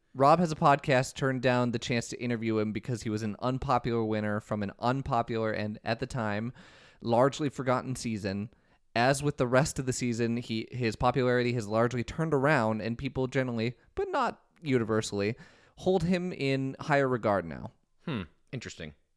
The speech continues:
Speaker 1: Yeah.
Speaker 2: Also interesting to me that, I, I mean, I don't, I haven't listened to Rob Has a Podcast, obviously. Interesting that they would want to not interview a,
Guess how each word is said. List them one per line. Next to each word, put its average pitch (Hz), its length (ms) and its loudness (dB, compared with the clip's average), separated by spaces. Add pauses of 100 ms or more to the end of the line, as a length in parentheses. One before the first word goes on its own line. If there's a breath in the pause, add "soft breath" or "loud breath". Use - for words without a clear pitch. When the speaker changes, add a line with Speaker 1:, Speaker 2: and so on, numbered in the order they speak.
(120)
Speaker 1:
Yeah. 101 160 -8 (180)
Speaker 2:
Also 277 220 2
interesting 143 300 -4
to 123 60 -2
me 117 120 0
that, 101 200 -4 (460)
I, 123 140 0
I 113 100 0
mean, 110 100 0
I 95 60 0
don't, 101 320 -6
I 107 60 4
haven't 107 180 0
listened 95 220 -6
to 104 40 0
Rob 113 220 2
Has 117 140 -2
a 127 60 -6
Podcast, 131 500 -2 (160)
obviously. 110 600 -4 (580 soft breath)
Interesting 156 360 0
that 135 120 2
they 127 80 0
would 110 200 -2
want 107 260 -2
to 110 200 -4
not 90 320 -2
interview 90 680 -6 (300)
a, 90 220 -6